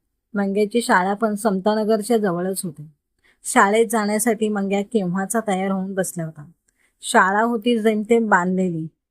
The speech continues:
बैठी, थोडी अंधारी. शिक्षकांचा शिकवण्याचा आवाज ऐकू येत होता. उमेश हेडमास्तरांच्या केबिनमध्ये शिरला.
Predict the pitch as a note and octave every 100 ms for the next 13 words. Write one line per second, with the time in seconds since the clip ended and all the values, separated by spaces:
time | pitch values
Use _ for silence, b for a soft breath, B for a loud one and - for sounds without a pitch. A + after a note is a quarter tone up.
0 | _ G3 F#3 - G3 E3 _ A3 G3 A3+
1 | F#3 F3+ F3+ F3 E3 - _ _ _ -
2 | A3 - A3 G#3+ G#3+ A3+ A3 G#3 G3 G3+
3 | G#3 A#3 G3 F#3 G3+ - F3+ - F#3+ F#3
4 | F3+ E3 E3 E3 _ _ _ _ _ A#3
5 | A3+ A#3+ A#3+ A3+ G#3 G#3+ G#3 - G#3+ G#3+
6 | A3 A3 F#3 F#3 G3 F#3 F#3+ F#3 E3 D3+